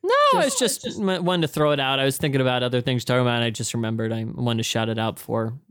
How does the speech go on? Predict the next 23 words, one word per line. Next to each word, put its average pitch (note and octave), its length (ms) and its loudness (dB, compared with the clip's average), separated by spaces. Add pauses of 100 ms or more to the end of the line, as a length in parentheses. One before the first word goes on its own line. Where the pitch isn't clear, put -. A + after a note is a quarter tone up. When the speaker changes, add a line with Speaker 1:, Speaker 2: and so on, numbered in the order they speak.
(120)
Speaker 1:
'Cause - 120 -4
after A3 300 0
this, G#3+ 240 2
I G#3 60 0
guess A3 200 -4
we'll A3+ 60 0
talk A3 200 0
to F3 60 -8
Steve, A3 320 2
and F#3+ 80 2
then F3+ 80 2
I'll F3 80 2
probably F3 220 0
be D#3+ 100 0
done D3+ 680 0
talking C#3 180 2
about C3 200 0
Reaper's C3 300 -2
Gale C3+ 200 0
for B2 200 -4
a - 40 -4
bit. A2+ 300 -4
But, F2+ 240 -6